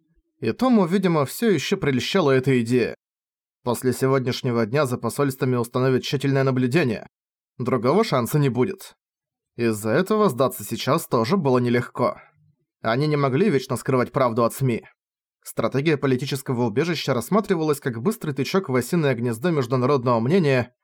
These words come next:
и если они не смогут с этим справиться, половина эффекта пропадет. Понимание этого вызвало бы еще большее разочарование в случае провала.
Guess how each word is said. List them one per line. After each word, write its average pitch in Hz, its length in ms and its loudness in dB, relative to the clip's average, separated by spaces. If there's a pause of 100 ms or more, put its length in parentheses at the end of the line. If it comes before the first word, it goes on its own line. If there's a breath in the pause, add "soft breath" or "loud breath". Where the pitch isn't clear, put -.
(300)
и 123 100 -2
если 220 240 0
они 190 140 4
не 175 140 2
смогут 160 340 0
с - 60 -8
этим 135 200 -2
справиться, 139 720 0 (380)
половина 139 520 2
эффекта 139 340 0
пропадет. 127 640 0 (640)
Понимание 202 560 2
этого 185 380 0
вызвало 156 400 0
бы 135 120 0
еще 135 240 -2
большее 135 380 0
разочарование 113 720 0
в 240 60 -10
случае 127 380 0
провала. 117 600 0